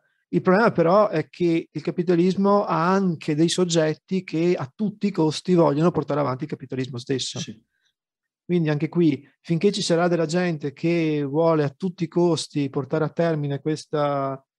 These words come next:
Speaker 1: devastazione ambientale e de-, e dell'essere umano in ultima analisi, perché poi alla fine ci siamo dentro tutti, eh, sarà difficile arrivare,
Speaker 2: Sì, sì, no, hai
Speaker 1: arrivare a
Speaker 2: ragione,
Speaker 1: un
Speaker 2: perché,
Speaker 1: compromesso.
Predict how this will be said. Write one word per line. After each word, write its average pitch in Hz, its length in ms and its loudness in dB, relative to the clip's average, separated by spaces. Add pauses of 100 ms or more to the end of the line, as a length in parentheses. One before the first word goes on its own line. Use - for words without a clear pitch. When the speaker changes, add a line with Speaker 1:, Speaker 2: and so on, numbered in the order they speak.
(140)
Speaker 1:
devastazione 151 680 -4
ambientale 147 1400 -2
e 156 120 -6
de-, 147 140 -4
e 147 100 -4
dell'essere 143 400 0
umano 143 320 0
in 147 60 -2
ultima 131 260 -6
analisi, 127 480 -4
perché 120 200 -14
poi 131 200 -10
alla 123 100 -8
fine 131 240 -10
ci 123 100 -14
siamo 123 180 -8
dentro 131 240 -6
tutti, 143 520 -6 (640)
eh, 131 420 -4
sarà 131 240 -8
difficile 127 580 -8
arrivare, 123 1040 -8
Speaker 2:
Sì, - 160 -12
sì, 151 200 -4
no, 120 100 -4
hai 113 100 -4
Speaker 1:
arrivare 120 160 -2
a 131 40 -6
Speaker 2:
ragione, 113 240 0
Speaker 1:
un 113 60 -2
Speaker 2:
perché, 120 560 2 (100)
Speaker 1:
compromesso. - 0 -